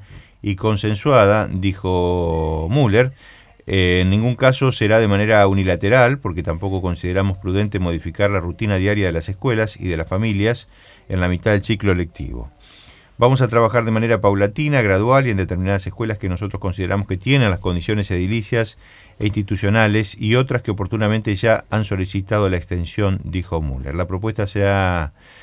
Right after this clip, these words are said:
eh, para que la propuesta sea bien recibida y cumpla con los objetivos de ampliar el universo de escuelas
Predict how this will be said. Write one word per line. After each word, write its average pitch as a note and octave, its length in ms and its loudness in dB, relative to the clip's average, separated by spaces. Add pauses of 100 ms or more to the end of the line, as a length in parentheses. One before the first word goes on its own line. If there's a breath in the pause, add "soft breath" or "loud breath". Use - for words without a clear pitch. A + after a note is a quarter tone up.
(180 loud breath)
eh, E2 500 -4
para G2+ 180 4
que F#2+ 120 0
la F#2+ 120 2
propuesta B2 360 -2
sea G#2 340 4
bien G#2 300 0
recibida F#2+ 520 0
y F2+ 60 0
cumpla F#2 320 -4
con F#2 120 -2
los F2+ 120 -4
objetivos F#2+ 460 -2
de F#2 60 0
ampliar G2 420 2
el E2+ 140 -4
universo F2+ 680 0
de F#2+ 60 -2
escuelas A2+ 500 -2